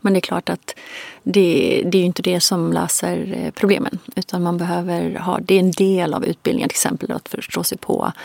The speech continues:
unconscious bias, eh, de här förutfattade meningarna vi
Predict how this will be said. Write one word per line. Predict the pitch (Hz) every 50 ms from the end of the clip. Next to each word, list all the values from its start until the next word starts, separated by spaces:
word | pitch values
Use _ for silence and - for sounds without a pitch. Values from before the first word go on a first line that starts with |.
| - - - - - - - - -
unconscious | - 180 175 170 - 180 180 - 175 165 - -
bias, | 170 160 170 170 165 170 - - -
eh, | 160 - - - - - - - - - - - -
de | - 170 156
här | 170 - - -
förutfattade | 175 - - - 185 170 - 170 - - 170 170
meningarna | 160 - - 175 165 170 170 165 170 170 170
vi | 170 170 180 170 175